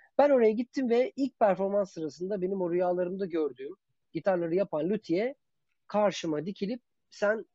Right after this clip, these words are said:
benim oraya geliyorsun." diye bana işaret etti. Ve ben konser biter bitmez benim performansım koşa koşa adama gittim. Adam dedi ki, "Gel bir kahve içelim." Uzun boylu böyle bir adam. Oturduk, dedi ki, "Ben," dedi, "yıllardır seni takip ediyorum,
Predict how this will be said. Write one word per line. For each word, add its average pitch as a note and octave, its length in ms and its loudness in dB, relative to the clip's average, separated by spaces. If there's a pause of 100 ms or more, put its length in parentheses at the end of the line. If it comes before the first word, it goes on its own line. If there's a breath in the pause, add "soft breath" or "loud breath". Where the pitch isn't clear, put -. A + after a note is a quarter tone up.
benim F3+ 320 0
oraya F3+ 220 2
geliyorsun." C#3+ 520 0
diye F#3+ 140 0
bana G3 200 0
işaret D3+ 420 -2
etti. A#3 320 -8 (800)
Ve A#3+ 360 2
ben G3 200 4
konser F#3+ 460 2
biter F#3 280 2
bitmez E3 380 -4
benim D#3+ 200 0
performansım D3 720 -4
koşa D#3+ 260 -4
koşa D#3+ 220 -10
adama C#3 240 -8
gittim. F3 420 -4 (480 soft breath)
Adam E3+ 260 4
dedi G3+ 80 -2
ki, F3+ 120 -6
"Gel F3 200 2
bir E3 80 -2
kahve E3 300 4
içelim." D#3 480 -4 (400 soft breath)
Uzun D3 340 -4
boylu C3 300 2
böyle C3 220 0
bir C3 180 0
adam. D#3+ 280 2 (260)
Oturduk, E3+ 420 -6
dedi G3+ 120 -8
ki, F3+ 240 -2 (380)
"Ben," D#3+ 220 4
dedi, F3+ 120 0
"yıllardır F#3 600 4
seni E3+ 300 -2
takip E3 400 -4
ediyorum, G3+ 420 -2